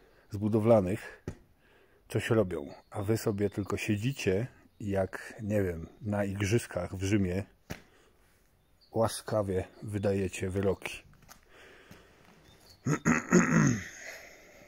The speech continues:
Zastanawiałem się wtedy, czy warto cokolwiek robić z taką branżą, jeżeli większość to zwykłe lenie. A nasza praca,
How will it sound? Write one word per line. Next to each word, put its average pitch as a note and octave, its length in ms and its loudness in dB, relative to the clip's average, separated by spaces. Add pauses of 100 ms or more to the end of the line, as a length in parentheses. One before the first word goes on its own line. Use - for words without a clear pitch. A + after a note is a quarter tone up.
(2000)
Zastanawiałem B2+ 640 6
się - 140 -4
wtedy, A#2+ 320 2
czy B2 340 4 (280)
warto A#2 400 2
cokolwiek G2 440 0
robić G2 280 -2
z - 40 -8
taką G#2 260 0
branżą, G2+ 420 2 (2250)
jeżeli A2 680 4 (180)
większość A2 440 0
to G#2 260 4 (140)
zwykłe G2+ 440 0
lenie. F2+ 320 2 (960)
A G#2 100 -4
nasza G#2+ 360 2
praca, E2+ 400 -6